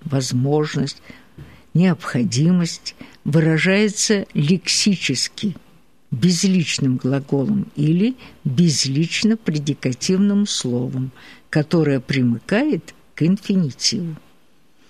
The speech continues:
«Надо было собираться назад». В инфинитивных предложениях модальность выражается самой формой инфинитива и интонацией.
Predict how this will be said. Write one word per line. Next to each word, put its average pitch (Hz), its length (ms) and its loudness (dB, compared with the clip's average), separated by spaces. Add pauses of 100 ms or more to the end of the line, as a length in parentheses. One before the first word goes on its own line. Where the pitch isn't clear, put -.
(260)
«Надо 214 600 2
было 165 420 2
собираться 143 840 -2
назад». 139 680 -6 (1400)
В 151 140 2
инфинитивных 208 960 4
предложениях 185 960 0
модальность 190 680 2
выражается 170 800 0
самой 180 720 2 (420)
формой 127 600 0 (160)
инфинитива 175 1000 -2 (420)
и 247 200 2
интонацией. - 840 -2